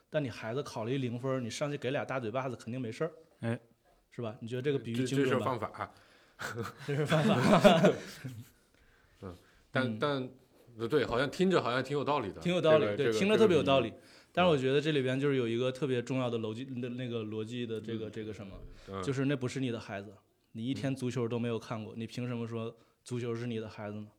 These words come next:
Speaker 1: 就现在有一些人就是，就是这样，他打着一种好像，就是好比你，你现在你孩子犯错了，是吧？你自己说两句儿，亲戚说两句儿，我觉得都没啥问题。
Speaker 3: 嗯。
Speaker 1: 然后过来一个跟你都不相关的人，啪给你儿子一个大嘴巴子，你干不干他？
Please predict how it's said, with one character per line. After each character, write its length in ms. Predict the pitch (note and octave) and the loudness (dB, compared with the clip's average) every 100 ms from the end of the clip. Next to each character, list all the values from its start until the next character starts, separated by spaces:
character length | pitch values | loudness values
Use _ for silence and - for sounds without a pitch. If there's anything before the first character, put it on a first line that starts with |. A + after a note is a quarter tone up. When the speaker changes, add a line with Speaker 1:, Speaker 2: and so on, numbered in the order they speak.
| _ _ _ _ | _ _ _ _
Speaker 1:
就 120 | D#3+ | -2
现 180 | D#3 F3 | 0 2
在 80 | F3+ | 4
有 160 | C3+ | 2
一 40 | A#2+ | 0
些 120 | C#3+ | -2
人 160 | B2+ | -2
就 120 | B2 B2+ | -2 -2
是， 220 | A#2+ G#2+ | -2 -4
就 120 | - | -6
是 140 | A#2 G#2+ | -6 -6
这 100 | A#2 | -6
样， 140 | F#2+ - _ _ _ _ | -8 -14 _ _ _ _
他 100 | E3 | -4
打 240 | C#3 A2 | -4 -2
着 60 | B2+ | -2
一 100 | D3 | 0
种 120 | C#3+ | 0
好 160 | B2+ | -2
像， 240 | A#2+ C#3 C3 - - _ | -2 -2 -4 -10 -20 _
就 120 | - | 0
是 80 | G3 | 0
好 120 | E3 | 0
比 100 | F3 | 0
你， 160 | E3+ C#3+ | 2 2
你 160 | D3 C3+ | 2 2
现 120 | F3 | 4
在 100 | G3 | 4
你 100 | C#3 | 4
孩 240 | - A#2+ | 0 0
子 80 | D#3 | 2
犯 180 | F#3+ E3+ | 2 2
错 220 | F#3 F#3+ | 4 4
了， 100 | G#2+ - - | 4 -4 -8
是 60 | |
吧？ 140 | B2 A#2 | -6 -4
你 160 | A2+ | -4
自 160 | A2+ F3 | -6 -4
己 140 | C#3 | -2
说 200 | A2 - | -2 0
两 180 | C#3+ A2+ | 0 0
句 80 | A2+ | -6
儿， 80 | A2 | -8
亲 240 | - D3+ | -8 -6
戚 100 | D3+ | -6
说 180 | C3+ C3+ | -6 -6
两 160 | A#2 A2 | -6 -8
句 80 | |
儿， 100 | A2 - _ _ _ - | -10 -12 _ _ _ -14
我 80 | A2 | -8
觉 100 | B2+ | -4
得 60 | |
都 120 | C3 | -2
没 140 | C3+ C3 | -2 -4
啥 140 | A#2 | -6
问 180 | A2+ A#2+ | -8 -8
题。 140 | A2+ - _ - | -10 -16 _ -12
Speaker 3:
嗯。 80 | G#2+ | -8
Speaker 1:
然 80 | |
后 60 | F#2+ | -4
过 160 | F#2 E3+ | 2 4
来 120 | D3 | 4
一 80 | C#3 | 4
个 100 | C#3 | 2
跟 180 | D3+ | 0
你 80 | C#3 | 0
都 120 | A#2 | -4
不 100 | B2+ | -6
相 220 | C#3+ C#3 C#3 | -6 -4 -2
关 160 | C#3+ | -2
的 40 | D3+ | -2
人， 120 | A#2+ | -4
啪 200 | - B2+ | -4 -4
给 160 | B2+ B2 | -2 -2
你 100 | A2+ | -2
儿 180 | G#2+ | -4
子 100 | A2+ | -4
一 60 | B2 | -4
个 80 | B2 | -4
大 160 | C3+ | -4
嘴 100 | A2+ G2 | -4 -2
巴 200 | A#2+ A#2 | -2 -2
子， 100 | G2+ | -6
你 100 | A2+ | -8
干 180 | C3 A#2 | -6 -6
不 60 | |
干 160 | A2 | -6
他？ 100 | A2 | -10